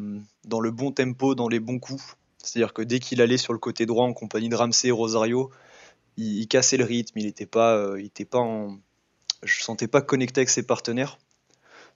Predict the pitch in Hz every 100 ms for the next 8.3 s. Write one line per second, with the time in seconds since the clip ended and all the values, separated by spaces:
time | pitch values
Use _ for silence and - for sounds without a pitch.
0 | - 110 135 139 117 - 131 123 117 110
1 | 104 - 123 120 113 113 117 - 117 120
2 | 147 143 120 - 110 113 123 131 127 110
3 | 110 110 113 - 143 151 - - _ _
4 | _ _ _ _ _ - 123 113 113 113
5 | 110 - 120 120 113 123 120 117 123 -
6 | - 110 107 - 123 120 107 98 107 113
7 | 107 117 123 123 117 117 117 113 117 110
8 | 117 107 98